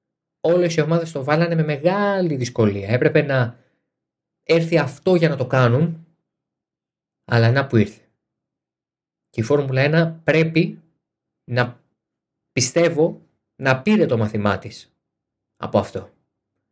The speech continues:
Ε, και είμαι της άποψης ότι η Φόρμουλα ένα βρίσκεται στην καλύτερη περίοδο της ιστορίας της. Στην καλύτερη.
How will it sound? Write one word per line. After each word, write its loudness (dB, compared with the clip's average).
Ε, -2
και -2
είμαι 0
της -6
άποψης 0
ότι -2
η -10
Φόρμουλα 0
ένα 0
βρίσκεται -4
στην 0
καλύτερη 0
περίοδο 2
της -12
ιστορίας -2
της. -20
Στην -6
καλύτερη. 0